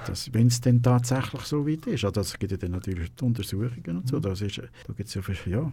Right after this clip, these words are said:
Speaker 1: man muss also schon genau anschauen, oder? Das dann schon,
Speaker 2: Mhm,
Speaker 1: das
Speaker 2: ja.
Speaker 1: müssen wir dann in der staatlichen Gerichtsbarkeit überlassen. Also ich muss sagen, ich bin nie mit so etwas in, in Berührung gekommen. Ich habe ja mit, ich bin ja vom Weg gewesen, auch wo,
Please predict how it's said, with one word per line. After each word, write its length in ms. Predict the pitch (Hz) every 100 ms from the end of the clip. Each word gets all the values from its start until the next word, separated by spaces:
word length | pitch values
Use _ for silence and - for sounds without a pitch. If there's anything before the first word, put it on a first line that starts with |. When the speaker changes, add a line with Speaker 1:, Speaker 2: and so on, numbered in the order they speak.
| - - -
Speaker 1:
man 140 | 131 127
muss 220 | 127 120
also 140 | 104
schon 160 | 117 135
genau 320 | - 143 147
anschauen, 640 | 147 160 160 98 82 82
oder? 180 | 98 120
Das 220 | 98 98
dann 160 | - 92
schon, 160 | 95 113 139
Speaker 2:
Mhm, 320 | 117 101 120 139
Speaker 1:
das 420 | 92 101 120 -
Speaker 2:
ja. 140 | 104
Speaker 1:
müssen 200 | 90 -
wir 40 | 85
dann 120 | 92
in 60 | 90
der 80 | 87
staatlichen 640 | - 82 87 - - 104 - - _ _
Gerichtsbarkeit 840 | - 104 - 107 104 - 107 107 110
überlassen. 480 | 120 117 76 78 - - _ -
Also 160 | 107
ich 80 | 147
muss 140 | 135 127
sagen, 180 | 131
ich 100 | 123
bin 360 | - 120 120 143
nie 220 | 170 196
mit 160 | 180 -
so 100 | 139
etwas 260 | 139 123 127
in, 200 | 127 135 - 143 127 131
in 160 | 123 123
Berührung 340 | 117 117 120
gekommen. 380 | 123 - 101 95
Ich 60 | 104
habe 120 | 107
ja 40 |
mit, 140 | 101 101
ich 100 | -
bin 120 | 127 117
ja 80 |
vom 180 | 107 101
Weg 240 | 95 104 123
gewesen, 220 | - 113
auch 40 | 123
wo, 160 | 170